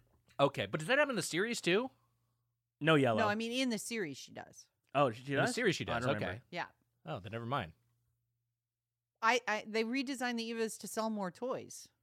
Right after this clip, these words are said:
Speaker 1: Got it.
Speaker 2: Uh,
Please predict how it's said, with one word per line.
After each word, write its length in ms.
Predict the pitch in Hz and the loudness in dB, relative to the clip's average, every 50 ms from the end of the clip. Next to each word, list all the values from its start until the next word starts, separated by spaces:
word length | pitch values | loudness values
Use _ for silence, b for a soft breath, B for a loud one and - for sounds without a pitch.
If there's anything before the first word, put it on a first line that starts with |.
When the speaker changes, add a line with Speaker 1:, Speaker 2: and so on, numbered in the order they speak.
| _ _ _ _ _ _ _ _ _ _ _ - | _ _ _ _ _ _ _ _ _ _ _ -4
Speaker 1:
Got 180 | 110 98 90 | -2 -2 -2
it. 80 | 80 - - _ _ _ _ _ _ _ _ _ _ _ _ _ _ _ _ _ _ _ _ _ _ _ _ _ | -4 -6 -12 _ _ _ _ _ _ _ _ _ _ _ _ _ _ _ _ _ _ _ _ _ _ _ _ _
Speaker 2:
Uh, 280 | 135 131 131 131 123 | 2 2 4 2 2